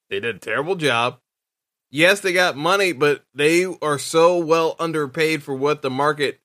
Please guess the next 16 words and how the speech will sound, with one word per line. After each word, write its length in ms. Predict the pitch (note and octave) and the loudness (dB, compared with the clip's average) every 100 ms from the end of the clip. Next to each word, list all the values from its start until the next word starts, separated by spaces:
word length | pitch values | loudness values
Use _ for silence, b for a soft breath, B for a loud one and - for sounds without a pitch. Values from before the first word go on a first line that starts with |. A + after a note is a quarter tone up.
| - | -2
actually 440 | C#3 C#3 C#3 A#2 | -2 -2 -6 -8
bears 680 | F#2 C3+ D#3 C3+ G#2+ G#2 - _ _ _ | -2 2 4 2 -2 -8 -16 _ _ _
for 100 | C3+ | -2
their 180 | C3 C#3 | 0 0
skill 320 | B2+ D#3+ F3 | -2 -2 -2
sets. 420 | E3 A#2 A2+ - - _ _ _ | -2 -2 -2 -6 -20 _ _ _
And 180 | G#3+ G#3+ | -2 0
now 200 | A3+ A3+ | -2 -2
Matt 260 | G#3 A3 A3 | 0 0 2
Olson 340 | A#3+ A#3 G3+ | 2 0 -4
just 180 | G3 - | -6 -2
comes 300 | G#3 G3 F3+ | 0 0 0
in, 340 | G3+ G3 E3+ _ _ _ _ _ - | 0 -2 -10 _ _ _ _ _ -8
uh, 360 | A2+ A#2 A#2 A#2+ _ A#2 | -2 0 -2 -4 _ -18
from 300 | G#2+ F#3 F#3 | -2 2 4
Oakland, 480 | G3+ A#3 E3+ E3+ D#3 | 6 4 4 -2 -2